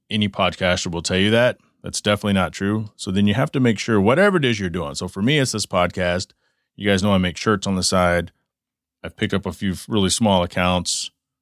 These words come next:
But for me, this podcast, you have to enjoy what it is you're doing. I enjoy doing this. I look forward. It gives me something to do every week. Not that I need anything to do,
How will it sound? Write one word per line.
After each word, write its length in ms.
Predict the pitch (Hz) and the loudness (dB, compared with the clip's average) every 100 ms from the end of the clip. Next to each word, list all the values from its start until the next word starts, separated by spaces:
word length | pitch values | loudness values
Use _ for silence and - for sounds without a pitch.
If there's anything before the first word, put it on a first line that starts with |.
| _ _ _ _ _ _ | _ _ _ _ _ _
But 320 | 95 92 90 | -2 -2 -2
for 140 | - 107 | -4 2
me, 280 | 107 120 120 | 4 6 4
this 160 | 107 | 2
podcast, 720 | - 98 98 - 92 90 90 95 | 0 -2 -2 -2 0 0 -2 -8
you 120 | 82 | -6
have 260 | - 107 | -2 -2
to 100 | - | -2
enjoy 320 | 104 95 95 90 | -4 -2 -2 -2
what 180 | 90 | -4
it 80 | 85 | -6
is 120 | 87 | -8
you're 100 | 78 | -8
doing. 320 | 76 95 95 73 | -6 -4 -2 -2
I 140 | 92 | 0
enjoy 460 | 117 98 98 110 107 | 2 2 4 2 2
doing 320 | 95 98 78 | 0 -2 -4
this. 360 | 58 - - - _ _ _ _ _ _ | -8 -10 -12 -14 _ _ _ _ _ _
I 100 | 85 | -2
look 180 | 98 90 | -2 -2
forward. 320 | - 104 80 | 0 0 2
It 60 | |
gives 140 | 87 117 | 0 2
me 100 | 120 | 2
something 360 | - 123 123 | 2 0 2
to 80 | 113 | 2
do 180 | 90 104 | 2 2
every 180 | 101 90 | 2 0
week. 200 | 87 82 | -4 -4
Not 180 | 95 95 | -4 -2
that 100 | 95 | 0
I 180 | 85 87 _ _ _ _ _ _ | 0 -2 _ _ _ _ _ _
need 260 | 85 98 120 | 2 4 4
anything 400 | 131 147 143 143 | 4 2 4 2
to 80 | 139 | 4
do, 300 | 143 151 | 4 4